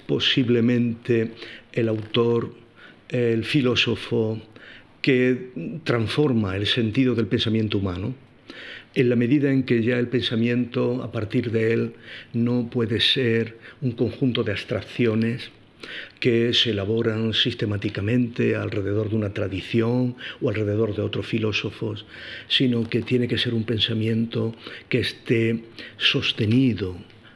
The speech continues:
vivificado por el conocimiento de las ciencias sociales y de las ciencias humanas. Eh, Weber es el, el gran, el gran autor que se da cuenta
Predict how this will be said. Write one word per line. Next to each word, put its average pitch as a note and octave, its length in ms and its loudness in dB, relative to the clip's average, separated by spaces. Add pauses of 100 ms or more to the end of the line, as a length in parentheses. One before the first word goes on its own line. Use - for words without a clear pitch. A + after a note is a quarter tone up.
vivificado A2+ 1000 0 (480)
por A#2+ 280 0
el A2+ 120 0
conocimiento A2+ 720 0
de G#2 80 -2
las G#2 140 -2
ciencias A#2 400 0
sociales G#2+ 680 0 (160)
y D3+ 100 4
de A2+ 100 4
las F#2+ 120 -4
ciencias G#2 460 0
humanas. F#2 480 -6 (720)
Eh, A#2+ 320 0
Weber E3 640 2
es D3 540 2
el, A#2+ 340 0
el A#2 240 2
gran, C3+ 640 2 (200)
el A2+ 140 2
gran C3 260 2
autor A#2+ 440 2
que A#2+ 120 -2
se - 120 0
da G#2+ 120 0
cuenta A#2 640 -2